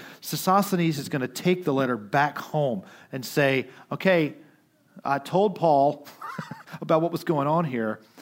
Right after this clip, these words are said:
and this is the lesser, the letter that he wrote. And as we spoke together and as we worked together on this, this is what we need to hear."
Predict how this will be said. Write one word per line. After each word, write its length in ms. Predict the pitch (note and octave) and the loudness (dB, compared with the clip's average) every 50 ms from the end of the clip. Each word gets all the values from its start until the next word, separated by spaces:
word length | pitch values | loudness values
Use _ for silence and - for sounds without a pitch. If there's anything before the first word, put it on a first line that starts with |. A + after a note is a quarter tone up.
| - - - - - - | -20 -20 -20 -18 -10 -4
and 220 | - C#3 B2+ A#2+ | -2 -2 -2 0
this 200 | C3+ E3 E3 - | -2 -2 -2 -2
is 80 | F3 D#3+ | -6 -2
the 120 | - E3+ | -2 0
lesser, 420 | D3 D3 D3+ D#3 D3+ - C3+ B2 B2+ | 2 2 2 2 2 -2 -4 -6 -4
the 160 | B2 C3+ B2+ | -4 -4 -2
letter 380 | B2+ C#3+ D3+ D#3 D3 C#3+ C3+ B2+ | 0 0 0 0 0 -2 -2 -4
that 140 | C3 C3+ A#2 | -6 -6 -6
he 140 | A2+ C3 | -6 -8
wrote. 380 | B2 A#2 C3 C#3+ B2+ G#2 - - - - - - - | -4 -2 0 0 0 0 -4 -8 -16 -20 -20 -18 -10
And 140 | - C3 B2+ | -8 -4 -2
as 200 | C3 B2+ B2+ - | -2 -4 -4 -4
we 120 | C3 C3 | -6 -6
spoke 400 | A#2+ - - - E3 D#3+ E3+ E3 | -6 -8 -6 -2 -2 -2 -2 -2
together 480 | - D#3 C#3+ - D#3+ D#3 D#3 C#3 B2+ B2 | -6 -6 -4 -2 -2 -2 0 -2 -2 -4
and 180 | G#2 C3+ C3 B2+ | -2 -4 -2 -4
as 180 | B2+ B2 - | -4 -4 -4
we 100 | C3 B2+ | -4 -2
worked 260 | B2 B2+ C3+ C3 - | -2 -2 -4 -4 -6
together 400 | - C3+ C3+ D3 C#3+ C#3 C3+ A#2 | -8 -6 -2 -2 -2 0 -2 -2
on 100 | A2+ A2+ | -2 -2
this, 220 | A2+ A2+ A2 G#2+ - - - - _ - | -2 -4 -4 -6 -8 -16 -20 -16 _ -8
this 160 | C#3+ C#3 - | -6 -4 -4
is 120 | E3 - | -6 -4
what 120 | D#3+ D3+ D3 | -4 -6 -4
we 120 | C#3+ C#3 | -4 -6
need 160 | C3 C3 A#2 | -6 -6 -8
to 60 | A2+ | -10
hear." 500 | - - - - B2+ A2+ G2 E2 D2+ - | -12 -16 -12 -10 -8 -8 -8 -8 -10 -16